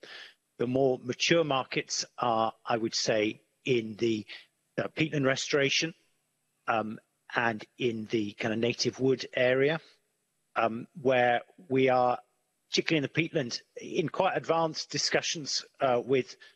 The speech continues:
private sector investors. It, it's terribly complicated, i-, as you can imagine, and, and, and part of our challenge to date has been we, uh, understand very much the ecological side of things,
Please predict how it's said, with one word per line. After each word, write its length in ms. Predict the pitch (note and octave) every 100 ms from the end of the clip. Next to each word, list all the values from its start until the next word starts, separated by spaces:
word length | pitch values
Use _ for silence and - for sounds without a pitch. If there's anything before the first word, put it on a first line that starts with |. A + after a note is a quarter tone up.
| _ _ -
private 300 | C#3 A#2+ -
sector 340 | C3 A#2 B2+ -
investors. 680 | A#2 C3+ - - C#3 - - _ _ -
It, 160 | C#3
it's 140 | C3+ -
terribly 280 | F#3 E3
complicated, 720 | D#3 F#3 E3 - C#3 B2+ C3
i-, 180 | C3+ -
as 100 | B2
you 80 | B2+
can 120 | C3+
imagine, 420 | B2+ D#3 - D3
and, 140 | A#2+ C3+
and, 160 | C3+ C#3+
and 140 | C3+
part 180 | C#3+ C#3
of 80 | C3+
our 80 |
challenge 440 | B2 C#3 C3+ B2+ -
to 100 | C3+
date 380 | C#3+ C#3+ C#3 -
has 180 | B2
been 320 | - C3+ C3 A2+ - - _ _ -
we, 440 | D3+ E3+ D#3 G#2+ - _ _
uh, 100 | C3+ C3
understand 560 | D3+ B2+ - - C3 A#2
very 160 | B2+
much 240 | B2+ C3 -
the 120 | B2+
ecological 760 | B2 - C3 C3 - - A#2+ - _
side 300 | - B2 B2
of 80 | -
things, 460 | - F#3+ D3+ -